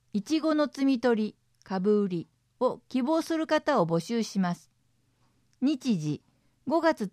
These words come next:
一日月曜から三十一日水曜。生産農家、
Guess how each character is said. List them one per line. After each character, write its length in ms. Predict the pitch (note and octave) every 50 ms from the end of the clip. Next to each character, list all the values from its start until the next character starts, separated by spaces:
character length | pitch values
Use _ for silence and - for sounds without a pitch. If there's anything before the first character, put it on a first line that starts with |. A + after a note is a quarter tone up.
| - A3
一 140 | A3+ G#3+ -
日 440 | A3+ G#3+ G#3 - G3+ G3 F3+ - -
月 340 | - G#3+ G#3+ G#3 - - C4
曜 340 | C4 B3 A3+ F3 C3 - _ _
か 120 | - F3 E3
ら 220 | E3 D3+ D3+ D#3+ _ _ _
三 360 | _ - - D#4+ E4 D#4+ D4+
十 160 | A3 A3+ G3+
一 240 | F#3 F3+ F3 - F#3+
日 460 | F#3 F3+ E3+ D#3+ - - D#3+ C#3+ - _
水 400 | - - - A#3+ A#3+ A#3 A3 G#3+
曜。 360 | G3 F3 D#3 C#3+ B2 - - _ _ _ _ _ _ _ _ _ _ _ _ _ _ _ _ _ _
生 280 | - - D#4+ E4 E4+ D#4+
産 300 | - F4 E4 E4 D#4+ D#4+
農 220 | D#4 D4+ C4 A3
家、 260 | - - D3+ D3+ -